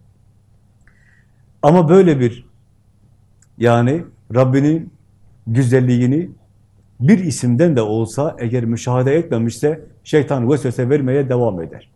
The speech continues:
Ama bir sefer şahit olduysa şeytanın işi bitmiştir. Nefsin işi bitmiştir. Mazereti yok. Mazeret kalmamıştır yani.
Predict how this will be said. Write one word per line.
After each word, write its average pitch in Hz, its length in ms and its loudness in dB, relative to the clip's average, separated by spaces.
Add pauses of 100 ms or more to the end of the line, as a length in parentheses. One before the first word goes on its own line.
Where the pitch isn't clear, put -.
(1600)
Ama 127 320 0
bir 202 80 4
sefer 123 340 -2
şahit 123 440 -4
olduysa 123 520 -2 (2750)
şeytanın 123 480 -2
işi 120 260 -6
bitmiştir. - 520 -10 (360)
Nefsin 117 340 -2
işi 139 260 -4
bitmiştir. 147 560 -8 (1040)
Mazereti 151 520 0
yok. 190 320 0
Mazeret 156 360 -2
kalmamıştır 143 580 -4
yani. 78 280 -10